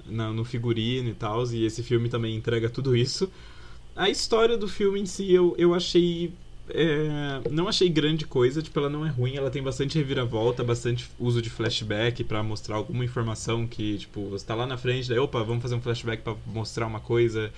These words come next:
que vai impactar na cena e tal, sabe? Eu acho isso, tipo, uma jogadinha bem legal, assim, apesar que algumas vezes é previsível.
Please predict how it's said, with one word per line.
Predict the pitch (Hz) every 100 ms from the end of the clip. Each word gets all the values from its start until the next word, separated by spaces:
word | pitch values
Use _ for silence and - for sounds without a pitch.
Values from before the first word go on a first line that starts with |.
| - - -
que | 113
vai | 117
impactar | 117 113 113 - 117 113
na | 110 107
cena | - 120 113
e | 110
tal, | 110 117 117 110
sabe? | - 113 110 113 107
Eu | 113 120
acho | 120 131
isso, | 131 123 -
tipo, | -
uma | 120
jogadinha | 123 120 120 120
bem | 113 123
legal, | 151 123 113 110
assim, | - 117 127
apesar | 127 123
que | 123
algumas | 117 131 151 127
vezes | 127 123
é |
previsível. | 117 - 117 110 110 110 156